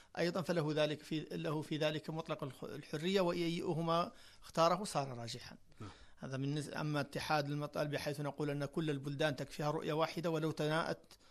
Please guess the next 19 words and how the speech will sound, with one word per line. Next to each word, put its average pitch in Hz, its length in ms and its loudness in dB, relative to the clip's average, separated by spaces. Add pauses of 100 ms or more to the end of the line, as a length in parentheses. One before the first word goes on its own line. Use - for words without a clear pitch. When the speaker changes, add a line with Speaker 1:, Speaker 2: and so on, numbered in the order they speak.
(240)
Speaker 1:
وتباعدت 151 580 2
عن 139 140 0
بعضها، 151 460 2
هذا 127 120 0
لا 135 80 0
يمكن. 120 280 -6 (500)
Speaker 2:
نعم. 90 180 -14 (340)
Speaker 1:
نعم. 123 160 -8 (300)
Speaker 2:
في 131 80 -6
حالة 170 300 0
ما 165 100 2
إذا 143 600 0
يعني 135 340 0
بلدة 135 360 -2
ت-، - 260 -6
تأخذ 135 300 -4
بالحساب 135 420 -2
الفلكي، 107 420 -6 (300)
Speaker 1:
نعم. 135 220 -6